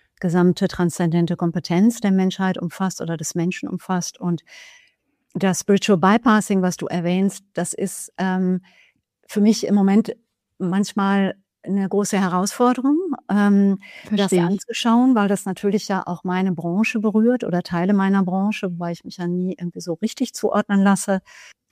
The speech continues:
Speaker 1: Denn da liegt unser größtes Potenzial, die Spiritualität mit reinzunehmen.
Speaker 2: Mhm.
Speaker 1: Na, und das, wenn wir aber ausweichen und damit sagen, höheres Bewusstsein bedeutet diese Realität, in der das, was in den Epstein-File ste-,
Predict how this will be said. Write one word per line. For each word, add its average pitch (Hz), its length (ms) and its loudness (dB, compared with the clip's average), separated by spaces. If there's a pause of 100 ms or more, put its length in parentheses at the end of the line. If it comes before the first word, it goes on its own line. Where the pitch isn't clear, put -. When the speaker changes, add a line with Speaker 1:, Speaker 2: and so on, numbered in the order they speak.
Speaker 1:
Denn 196 400 6
da 185 80 4
liegt 208 260 2
unser 180 180 2
größtes 185 340 -2
Potenzial, 175 640 -2
die 180 120 0
Spiritualität 175 720 -4
mit 170 160 -2
reinzunehmen. 170 720 -2 (120)
Speaker 2:
Mhm. 165 340 2 (260)
Speaker 1:
Na, 196 240 2
und 185 200 0
das, - 420 -2 (100)
wenn 190 200 2
wir 185 200 0
aber 180 580 -2
ausweichen 220 960 4
und 180 180 -2
damit 185 280 -2
sagen, 175 300 -4
höheres 190 360 -2
Bewusstsein 190 640 -2
bedeutet 180 560 -4 (480)
diese 175 220 -2
Realität, 185 640 2
in 190 160 2
der 180 460 2
das, 180 280 -4
was 170 160 -2
in 170 80 -2
den 180 140 0
Epstein-File 190 640 -2
ste-, 190 420 2